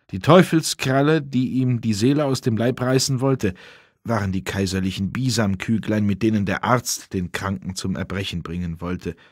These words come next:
während in Luzifers gnadenlosem Dreizack unschwer die Werkzeuge zu erkennen waren, mit denen Cristofano den Aderlass praktizierte. Und in siedendes Pech gar hatte der arme Bedfordi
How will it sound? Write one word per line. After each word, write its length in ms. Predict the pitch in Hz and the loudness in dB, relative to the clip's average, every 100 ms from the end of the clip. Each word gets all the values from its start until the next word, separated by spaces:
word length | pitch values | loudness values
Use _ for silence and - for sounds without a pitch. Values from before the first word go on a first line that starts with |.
| _ _ _ _ | _ _ _ _
während 400 | 98 139 120 123 | 2 4 6 4
in 140 | 127 117 | 2 4
Luzifers 520 | 139 131 107 107 - | 6 4 0 0 -2
gnadenlosem 720 | 101 110 104 101 98 92 87 | 0 2 2 0 -2 -2 -6
Dreizack 640 | 92 117 135 - 160 - - | -2 0 0 -2 -6 -8 -4
unschwer 680 | 160 127 110 - 120 127 143 - _ _ _ - | 0 0 0 -2 -2 -2 -4 -12 _ _ _ -2
die 180 | 123 104 | 0 2
Werkzeuge 600 | 110 107 - 127 117 117 | 2 0 -2 0 0 0
zu 140 | - | 0
erkennen 460 | 107 - 120 127 117 | -2 0 0 2 2
waren, 280 | 123 123 | 2 4
mit 280 | 123 110 - | 2 0 2
denen 260 | 117 117 110 | 2 4 0
Cristofano 840 | - 104 - - 101 - 110 113 | -2 -4 -4 -2 -2 0 -2 -2
den 200 | 113 117 | -2 -4
Aderlass 520 | 120 143 139 120 113 - | 0 2 4 4 0 -2
praktizierte. 800 | - 110 - 95 110 101 92 - _ _ _ _ _ _ _ _ | -6 -6 -6 -4 -4 -2 -6 -8 _ _ _ _ _ _ _ _
Und 240 | 170 175 - | 0 0 2
in 260 | 151 147 | 2 4
siedendes 600 | 123 107 214 254 254 165 - | 2 2 4 4 2 -2 -4
Pech 500 | - 160 185 - - | 0 2 2 -2 2
gar 380 | 139 151 143 | 4 4 2
hatte 260 | - - 120 | 0 -2 -2
der 180 | 104 92 | -4 -4
arme 220 | 107 107 | -2 0
Bedfordi 720 | 90 92 - 98 107 107 98 | -2 -6 -6 -4 -2 -2 -4